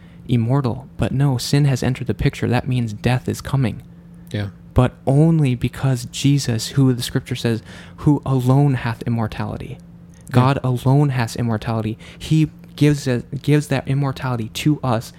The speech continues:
Speaker 1: as a free gift. But if we didn't have God, we would be d-, we would be dying. We,
Speaker 2: And
Speaker 1: and we would s-, s-, no longer exist.
Speaker 2: And as Jesus was the only, the only person to ever live an entire life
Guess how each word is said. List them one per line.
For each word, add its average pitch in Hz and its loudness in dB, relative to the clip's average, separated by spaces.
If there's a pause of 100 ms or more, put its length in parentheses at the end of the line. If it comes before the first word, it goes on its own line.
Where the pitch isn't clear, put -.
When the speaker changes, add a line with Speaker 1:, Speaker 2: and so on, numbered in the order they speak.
(140)
Speaker 1:
as 135 -4
a 117 -2
free 139 0
gift. - -6 (280)
But 135 2
if 135 2
we 147 4
didn't 143 2
have 135 -2
God, 123 -4
we 127 0
would 127 0
be 120 -2
d-, - -10
we 127 0
would 123 -2
be 120 0 (240)
dying. 127 -2 (440)
We, 131 2
Speaker 2:
And 107 -2
Speaker 1:
and 135 4
we 135 4
would 123 0
s-, - -8
s-, - -4
no 131 4
longer 143 2
exist. 143 -2 (160)
Speaker 2:
And 110 -2
as 107 -4
Jesus 117 -4
was 117 -4
the 101 -8 (100)
only, 117 0 (360)
the 107 -4
only 123 2
person 110 -4
to - -12
ever 131 0
live 123 -2
an 110 -6
entire 107 -2
life 104 -4